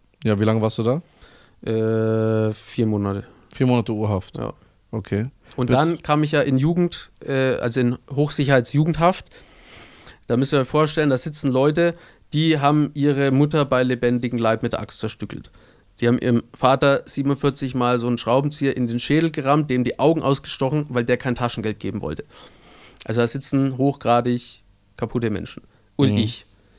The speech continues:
Speaker 2: Aber nicht ich, weil ohne Drogen war ich ja nicht der Kampfsportboss neunundsechzig, der diese ganzen verrückten Dinge gemacht hat, sondern der kleine, ängstliche Junge aus dem, oder vom Schulhof. Was jetzt keine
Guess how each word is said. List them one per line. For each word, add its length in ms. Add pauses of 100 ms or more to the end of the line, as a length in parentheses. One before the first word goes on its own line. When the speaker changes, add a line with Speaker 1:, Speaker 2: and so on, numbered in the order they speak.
(720)
Speaker 2:
Aber 200
nicht 280
ich, 340
weil 80
ohne 240
Drogen 340
war 120
ich 60
ja 80
nicht 180
der 60
Kampfsportboss 520
neunundsechzig, 600
der 100
diese 220
ganzen 260
verrückten 300
Dinge 240
gemacht 320
hat, 160
sondern 260
der 120
kleine, 440
ängstliche 460
Junge 360 (520)
aus 320
dem, 340 (880)
oder 160
vom 180
Schulhof. 540 (320)
Was 160
jetzt 180
keine 640